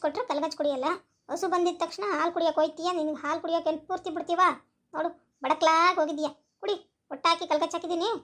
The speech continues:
ಕುಡಿ. ಪುಟ್ಟಿ, ಪುಟ್ಟಿ, ಒಟ್ಟೊತ್ತಿಂದ ಇಲ್ಲೇ ನಿಂತಿದ್ಯಾ? ಅದೊಂದ್ ಕರ ನೋಡ್ಕೊಂಡು.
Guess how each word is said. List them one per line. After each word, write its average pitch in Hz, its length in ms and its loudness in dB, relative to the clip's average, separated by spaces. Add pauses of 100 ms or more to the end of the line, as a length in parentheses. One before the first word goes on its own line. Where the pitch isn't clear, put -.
(240)
ಕುಡಿ. 415 140 2 (1200)
ಪುಟ್ಟಿ, 480 220 10 (480)
ಪುಟ್ಟಿ, 622 260 8 (400)
ಒಟ್ಟೊತ್ತಿಂದ 523 420 0
ಇಲ್ಲೇ 508 180 6
ನಿಂತಿದ್ಯಾ? 554 320 6 (200)
ಅದೊಂದ್ 311 260 -2
ಕರ 359 100 4 (120)
ನೋಡ್ಕೊಂಡು. 539 320 2